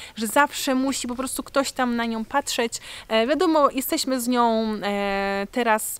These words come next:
bardzo dużo i, em, jeszcze nawet nie uczymy jej za bardzo zostawania samemu, na to przyjdzie czas, ona jest jeszcze m-, młodziutka,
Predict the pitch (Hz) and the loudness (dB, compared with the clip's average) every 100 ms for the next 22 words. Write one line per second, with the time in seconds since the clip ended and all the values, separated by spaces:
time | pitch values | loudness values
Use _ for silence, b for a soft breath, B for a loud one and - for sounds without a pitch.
0 | - 220 226 220 226 196 196 302 302 240 | -2 2 2 2 0 0 -2 0 0 4
1 | 208 208 214 214 214 214 208 208 202 202 | 6 8 6 0 -4 -2 -2 -2 -2 -2
2 | 196 196 202 208 208 202 247 - 233 220 | 0 0 0 0 -2 -2 -2 -2 -2 0
3 | 220 - 226 226 226 - 330 262 226 220 | 0 -2 -4 -2 -4 -2 0 0 0 0
4 | 214 220 214 208 - 214 214 202 - 240 | -2 -4 -8 -8 -4 -2 -2 -4 -6 -4
5 | 320 269 220 208 202 196 - 220 208 233 | -2 0 -2 -4 -6 -6 -6 -4 -4 -4
6 | - 202 202 - 214 220 - 208 190 214 | -6 -6 -8 -8 -8 -8 -8 -8 -6 0
7 | 247 277 294 262 - 214 | 2 2 0 -4 2 2